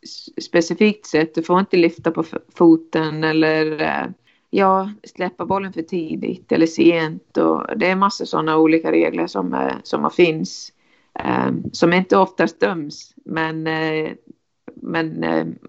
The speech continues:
jag har fått några gånger, eh, dömt att jag har kört fel inkast och då har jag lyft på foten och så. Så att det är ju det som man måste tänka på när man kastar, kastar de långa. Så att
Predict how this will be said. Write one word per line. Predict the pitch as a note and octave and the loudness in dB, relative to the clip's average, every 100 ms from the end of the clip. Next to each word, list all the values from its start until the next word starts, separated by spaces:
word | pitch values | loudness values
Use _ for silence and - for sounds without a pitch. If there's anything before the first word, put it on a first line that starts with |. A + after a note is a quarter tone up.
| - | -6
jag | - E3 | 0 2
har | F3+ | 2
fått | G3+ G3 - | -2 -6 -4
några | E3+ E3 | -4 -2
gånger, | E3 D#3+ D#3+ D#3 | -4 -6 -10 -10
eh, | D3+ D#3 D#3 - _ _ _ | -8 -6 -6 -8 _ _ _
dömt | - D#3+ D#3 - | -6 -6 -6 -6
att | D#3+ D#3+ | -4 2
jag | D#3 D#3+ | 2 2
har | D#3 - - | 0 -8 -20
kört | - E3 D#3+ | -8 -4 -4
fel | - - D#3 D#3 D#3 | -6 -6 0 0 0
inkast | D#3 D#3 - E3 - - | -2 -6 -6 -6 -6 -6
och | |
då | D3+ | -2
har | D3+ | 2
jag | D#3 D#3+ | 4 4
lyft | D#3+ D#3+ | 2 0
på | - D#3+ | -6 -4
foten | D3+ D3+ - E3 | -4 -4 -4 -4
och | D#3+ | -4
så. | - | -6
Så | - D#3 | -2 -2
att | - - - _ | -4 -14 -20 _
det | - | 4
är | F3+ | 6
ju | F#3 F#3 | 6 4
det | D#3+ E3 | 4 4
som | E3 D#3+ | 2 -2
man | D#3 | -4
måste | D#3+ E3 | -4 -4
tänka | D#3+ E3+ E3 | -2 -2 -2
på | E3 E3 | -2 0
när | D#3+ | 0
man | D#3 | -2
kastar, | E3 E3 F3+ D#3+ _ _ _ | -4 -2 -4 -4 _ _ _
kastar | - E3+ - | -4 -4 -2
de | F#3+ E3+ | -2 -2
långa. | D3+ D3 C#3+ | -4 -6 -8
Så | - | -2
att | D#3+ | -2